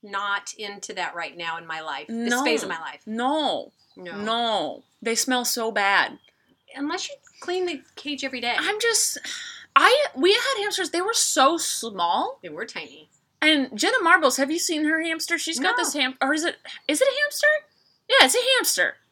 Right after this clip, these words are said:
Speaker 2: I think it's a hamster. It's a big hamster, though. It's like the
Speaker 1: Really?
Speaker 2: size of my hand.
Speaker 1: Okay. That's a big, oh, okay, that's a big
Speaker 2: We
Speaker 1: hamster.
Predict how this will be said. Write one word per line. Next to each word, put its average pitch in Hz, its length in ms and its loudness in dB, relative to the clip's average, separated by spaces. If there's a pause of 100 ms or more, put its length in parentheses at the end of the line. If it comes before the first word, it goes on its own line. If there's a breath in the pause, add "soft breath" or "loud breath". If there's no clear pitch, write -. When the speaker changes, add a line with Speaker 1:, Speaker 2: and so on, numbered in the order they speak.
(220)
Speaker 2:
I 269 100 2
think 403 140 2
it's 403 100 -2
a 320 40 -2
hamster. 214 420 0
It's 294 160 2
a 233 280 6
big 226 400 4
hamster, 190 480 -4
though. - 220 -8
It's 226 340 -6
like 285 100 6
the 311 40 0
Speaker 1:
Really? 294 40 2
Speaker 2:
size 254 340 6
of 269 100 -2
my 202 160 -2
hand. 202 400 -6 (200)
Speaker 1:
Okay. - 320 -14 (360)
That's 240 320 -6
a - 40 -16
big, - 220 -20
oh, 320 260 -2
okay, 285 140 -8
that's 294 220 -6
a - 40 -6
big 220 200 -4
Speaker 2:
We 330 80 6
Speaker 1:
hamster. 453 280 2